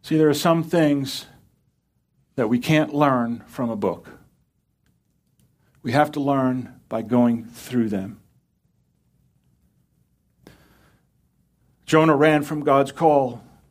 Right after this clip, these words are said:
So now he knows what disobedience looks like. He was thrown overboard. So now he knows what discipline looks like. He sank into the ocean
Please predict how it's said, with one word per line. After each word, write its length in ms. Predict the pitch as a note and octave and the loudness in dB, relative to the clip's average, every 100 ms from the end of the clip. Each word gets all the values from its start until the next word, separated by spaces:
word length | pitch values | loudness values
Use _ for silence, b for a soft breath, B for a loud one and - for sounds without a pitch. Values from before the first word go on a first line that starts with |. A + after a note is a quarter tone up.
| _ _ _ _ _ _ _ _ _ _ _ _ _ - | _ _ _ _ _ _ _ _ _ _ _ _ _ -6
So 140 | D#3 | 0
now 180 | D3 F3+ | 2 2
he 100 | E3+ | 2
knows 240 | E3 E3 | 2 2
what 200 | C#3+ D3+ | 2 0
disobedience 760 | D3+ D#3+ D3+ D3+ D3 C#3 A2 - | 2 0 2 4 6 4 0 -6
looks 240 | G#2+ - | -8 -4
like. 240 | B2 G#2 - - _ _ _ _ _ _ _ _ _ _ b b | -2 -2 -4 -20 _ _ _ _ _ _ _ _ _ _ b b
He 80 | - | 2
was 160 | D#3+ D#3+ | 2 4
thrown 360 | F#3+ G3+ G3+ | 4 6 6
overboard. 760 | E3 E3+ D#3 B2+ F3+ F3 C#3 - _ _ _ _ _ _ _ _ _ _ - | 4 0 0 4 6 6 4 -2 _ _ _ _ _ _ _ _ _ _ -2
So 120 | C#3+ | 2
now 320 | C#3 F#3+ G3 | 4 6 4
he 100 | F3+ | 4
knows 420 | F3 F3 F3 E3 B B | 4 4 4 0 B B
what 200 | D3+ D3 | 0 2
discipline 640 | D#3 F#3 F#3 F3 C#3+ A#2+ | 2 2 0 0 0 -2
looks 300 | B2+ C3+ - | -2 -2 0
like. 260 | C3 A#2 G2 - _ _ _ _ _ _ _ _ _ _ _ _ | 0 0 -2 -12 _ _ _ _ _ _ _ _ _ _ _ _
He 100 | - | -6
sank 520 | D3 - G#3+ G3 - - | -4 2 4 2 -2 -6
into 180 | D#3+ E3 | 0 4
the 140 | E3 | 6
ocean 580 | G3 G3 F#3 D3+ C3+ | 6 6 0 -6 -6